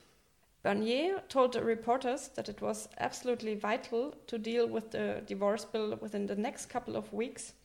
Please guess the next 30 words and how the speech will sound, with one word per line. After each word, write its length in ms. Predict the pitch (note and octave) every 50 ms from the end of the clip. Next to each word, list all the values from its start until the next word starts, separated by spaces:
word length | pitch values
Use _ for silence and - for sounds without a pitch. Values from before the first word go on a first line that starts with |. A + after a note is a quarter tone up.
| - - - - - - _ -
if 180 | - G3+ G3+ -
the 60 | G#3
U 140 | G#3 G#3+ G#3
K 260 | G#3+ A3 A3 G#3+ G#3+
wants 240 | G#3+ G#3+ G#3 G#3 G#3 -
to 60 | G#3
begin 240 | G#3 - G3+ G3+ G3+
talks 400 | G3+ - A3 G#3 G#3 G#3 - -
on 120 | - G#3
its 280 | G#3 F#3+ G3+ - - - -
future 380 | - - G#3+ G#3 G#3+ - G#3 G3
trade 320 | G3+ - G#3 G3+ G3+ G3+
relationships 720 | - - G#3+ G#3+ A3+ A3 A#3+ A3+ - - C4 C4 - - -
with 180 | - A3 - -
the 80 | -
E 60 | A3 G#3 G#3+ A3 C4
U. 100 | F4+ - - - - _ _ _ _ _ _ _ _ _ - - -
And 580 | A3 A3 A3 A3 A3 A3 A3 G#3+ G#3+ G#3+ G#3+ - - G#3+
Brussels 500 | - A#3 A#3+ - C#4 B3+ C4+ - - - - - -
insisted, 560 | A3+ A3 A3 C#4+ D4+ - - C#4+ D4 D4 - - - - -
however, 300 | - A3+ A#3 A3+ G#3 A#3
that 180 | A3 A3+ G#3+ G#3
it 260 | - - - - -
doesn't 300 | G#3+ A3+ G#3+ G#3+ G#3+ G#3+
need 220 | A3 A3+ A3+ A3+
a 80 | - A3+
precise 580 | A3 - - A3 G#3 G#3 - G#3+ G3+ G#3 G#3 -
figure 300 | - C4 C4 C#4+ B3 G#3+
right 240 | G3+ G#3+ G#3 G#3
now, 300 | G#3 G#3 A3 A3 C4 F4